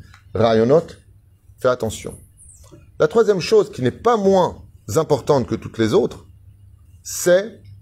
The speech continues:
le mal de vivre et la dépression, les chocs émotionnels. Une femme ou un homme peut voir, euh, Chas Shalom, hein. Il va à l'hôpital, euh, voir une visite, et puis voilà qu'il tombe, euh,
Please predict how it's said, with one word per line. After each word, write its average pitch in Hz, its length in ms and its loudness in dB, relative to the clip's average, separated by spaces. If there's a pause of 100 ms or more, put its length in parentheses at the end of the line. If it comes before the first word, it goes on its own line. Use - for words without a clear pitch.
(300)
le 104 180 2
mal 175 280 2
de 175 80 0
vivre 139 380 -2
et 123 60 2
la 110 100 4
dépression, 98 560 -4 (640)
les 135 140 2
chocs - 340 -4
émotionnels. 104 580 -4 (1120)
Une 127 140 0
femme 175 440 -2
ou 117 140 0
un 117 120 2
homme 147 340 0 (120)
peut 147 80 -2
voir, 160 360 0
euh, 156 120 -2 (160)
Chas 139 220 0
Shalom, 131 320 0
hein. 104 100 -8 (3000)
Il 131 80 -4
va 131 60 4
à - 20 0
l'hôpital, 139 500 0
euh, 113 160 4
voir 110 280 2
une 101 120 -2
visite, 123 360 -4
et 117 40 -8
puis 113 180 -10
voilà 120 280 2
qu'il 110 280 -2
tombe, 127 280 -2
euh, 98 180 0